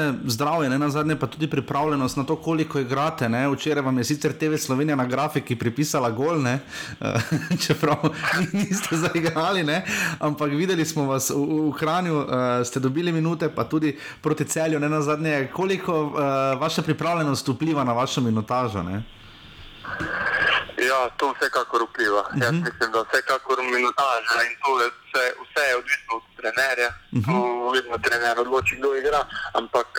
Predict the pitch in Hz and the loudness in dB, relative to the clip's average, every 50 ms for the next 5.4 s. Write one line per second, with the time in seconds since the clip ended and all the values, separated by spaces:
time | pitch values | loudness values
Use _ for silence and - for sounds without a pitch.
0 | - 131 127 139 147 - - - - - - - - 180 175 165 151 - - - | 2 4 4 4 2 0 -4 -16 -14 -12 -8 -2 0 2 2 2 0 -2 0 2
1 | - - 147 147 139 135 143 151 - 113 110 101 - - 147 131 - - - - | 2 2 4 4 2 0 0 -6 -6 -4 -4 -2 0 0 0 0 -2 -4 -20 -20
2 | - - - - - - - 120 120 - - 160 156 139 120 110 113 113 110 107 | -20 -20 -20 -18 -8 -2 2 2 2 2 2 2 2 2 0 -2 -4 -4 0 2
3 | 113 113 110 - 135 117 113 113 113 117 110 104 101 - - - - 117 117 120 | 2 2 2 2 0 0 2 2 2 2 2 0 -2 -6 -8 -8 -4 0 2 2
4 | - - - - 135 127 131 131 127 123 113 107 131 139 135 120 113 110 - - | 2 0 0 2 2 4 4 4 2 2 0 0 2 2 4 2 2 0 -2 -6
5 | - - - 147 127 - - | -2 0 0 0 0 -2 -6